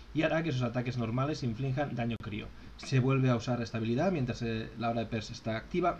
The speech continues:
Freminet ejecutará distintos ataques según el nivel de presión que tenga. Al usar su habilidad definitiva, reiniciará el T D de la habilidad elemental y las acortará el, el, mientras el efecto de la habilidad definitiva esté activo.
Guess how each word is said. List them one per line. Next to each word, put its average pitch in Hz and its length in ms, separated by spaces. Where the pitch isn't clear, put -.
Freminet 170 320
ejecutará 127 420
distintos 117 420
ataques 113 320
según 117 280
el 113 100
nivel 110 220
de 123 60
presión 127 340
que 147 100
tenga. 107 340
Al 120 100
usar 110 180
su 107 80
habilidad 104 260
definitiva, 151 500
reiniciará 139 720
el 127 140
T 127 140
D 120 160
de 117 40
la 110 60
habilidad 107 380
elemental 117 420
y 185 80
las 175 160
acortará 127 420
el, 123 200
el, 113 240
mientras 123 400
el 117 80
efecto 113 300
de - 380
la - 20
habilidad 127 180
definitiva 117 360
esté 110 140
activo. - 360